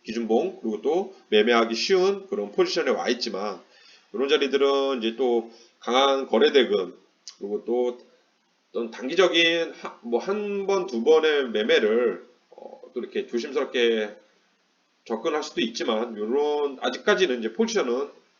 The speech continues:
어려운 상황입니다. 그죠? 뭐 우리 지수로 보나, 또 이런 차트로 보나, 아직까지 위에 넘어야 할 산들이 많고,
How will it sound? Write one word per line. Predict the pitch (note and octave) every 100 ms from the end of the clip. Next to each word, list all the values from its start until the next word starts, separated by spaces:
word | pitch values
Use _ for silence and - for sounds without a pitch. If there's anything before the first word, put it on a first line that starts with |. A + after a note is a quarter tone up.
| _ _ _ _
어려운 | - A2+ D3
상황입니다. | C3+ F3+ G#3+ D3+ G2+ - F#2 -
그죠? | - D#3 F#3 - _
뭐 | G#2+
우리 | G2+ G#2+
지수로 | B2 A2+ A#2 -
보나, | G2+ G#2 B2+ G#2+ - _ _
또 | B2+
이런 | A#2 A#2+
차트로 | - A3+ A3+ -
보나, | G#2 G#2+ F#2+ - _ _ _ _ _ _ _
아직까지 | - - - A2 C3+ A2+
위에 | F#2 G#2
넘어야 | G#2 F#2+ G#2+
할 | G#2+
산들이 | - C#3+ C3+
많고, | A2 F2+ F#2 - C#3+ E3+ F#3+ F#3